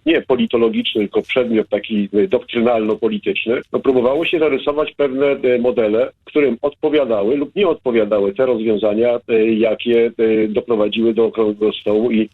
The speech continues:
zajęcia miejsc przy okrągłym stole przez te dwie różne, e, dwie różne opcje.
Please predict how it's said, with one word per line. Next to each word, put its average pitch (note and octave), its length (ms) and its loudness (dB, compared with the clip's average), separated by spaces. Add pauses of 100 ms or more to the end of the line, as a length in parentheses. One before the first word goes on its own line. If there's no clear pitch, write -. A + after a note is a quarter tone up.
(140)
zajęcia A2+ 440 0
miejsc A2 280 0
przy B2 120 0
okrągłym G#2 440 0
stole G#2 320 0
przez G#2 220 -4
te G#2 140 -2 (440)
dwie A2 340 2
różne, A2+ 400 -2
e, G#2+ 120 -2 (920)
dwie A2 320 2
różne G#2 340 -2
opcje. - 460 -4